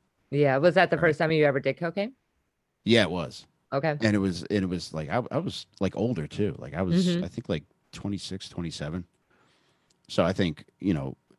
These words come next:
Speaker 2: it was just around and somebody had it, and I was like, "Oh, okay, cool. I'll do this." And then
Speaker 1: Try
Speaker 2: I was
Speaker 1: it
Speaker 2: like,
Speaker 1: out.
Speaker 2: "Oh my God." I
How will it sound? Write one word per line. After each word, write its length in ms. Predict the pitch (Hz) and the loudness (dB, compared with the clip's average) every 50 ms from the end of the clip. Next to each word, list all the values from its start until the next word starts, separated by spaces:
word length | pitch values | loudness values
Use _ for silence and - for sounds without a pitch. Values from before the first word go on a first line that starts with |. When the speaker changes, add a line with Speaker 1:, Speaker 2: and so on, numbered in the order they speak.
| _ - | _ 2
Speaker 2:
it 80 | 107 | 4
was 120 | 101 98 87 | 4 4 2
just 220 | - 92 - - | 0 -2 -4 -2
around 280 | 87 82 87 87 87 85 | 0 2 2 2 2 0
and 100 | 82 - | -2 -4
somebody 240 | - 85 82 76 78 | -6 -6 -6 -6 -6
had 220 | 80 78 80 80 | -6 -4 -4 -4
it, 40 | 80 | -4
and 80 | 73 | -6
I 20 | 71 | -8
was 120 | 73 - | -10 -10
like, 120 | 71 71 - | -8 -4 -2
"Oh, 80 | - 139 | -2 -2
okay, 220 | 135 - 110 95 - | 0 0 -2 -4 -2
cool. 200 | - 127 104 - | -2 -4 -4 -2
I'll 140 | - 98 98 | -2 -2 -2
do 180 | 76 87 90 90 | -2 -2 -4 -4
this." 340 | 62 71 76 - - - - _ _ _ _ _ _ _ _ - | -6 -8 -12 -14 -16 -18 -20 _ _ _ _ _ _ _ _ -10
And 100 | 160 151 | -4 -2
then 40 | |
Speaker 1:
Try 100 | 165 156 | 0 0
Speaker 2:
I 40 | 139 127 | 0 0
was 80 | 123 | 0
Speaker 1:
it 20 | 131 | 0
Speaker 2:
like, 80 | 131 | 0
Speaker 1:
out. 240 | 127 135 143 139 - 147 139 _ _ _ _ | 0 0 -2 -4 -6 -12 -14 _ _ _ _
Speaker 2:
"Oh 180 | - 80 82 87 | -4 -2 -2 -2
my 160 | 85 80 78 | -2 -4 -4
God." 280 | 73 - - - - - | -6 -8 -10 -12 -12 -8
I 220 | - 87 87 87 | -6 -6 -6 -6